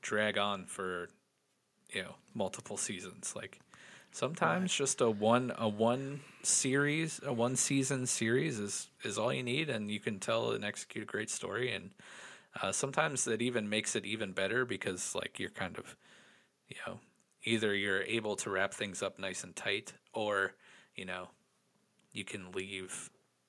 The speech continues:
Speaker 1: a nice, interesting cliffhanger or whatever. <clears throat> Um,
Speaker 2: Shout out H B O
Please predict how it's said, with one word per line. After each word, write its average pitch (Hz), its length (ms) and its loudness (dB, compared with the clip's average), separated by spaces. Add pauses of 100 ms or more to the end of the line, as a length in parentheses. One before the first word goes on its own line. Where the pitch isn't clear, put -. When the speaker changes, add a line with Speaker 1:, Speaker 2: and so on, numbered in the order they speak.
(120)
Speaker 1:
a 107 80 -6
nice, 98 580 -4 (380)
interesting 98 800 -4
cliffhanger 92 520 -4
or 92 160 -2
whatever. - 400 -8 (520)
<clears throat> - 520 4 (320)
Um, 101 160 -2
Speaker 2:
Shout 135 300 8
out 180 220 4
H 135 320 4
B 123 180 2
O 113 320 -2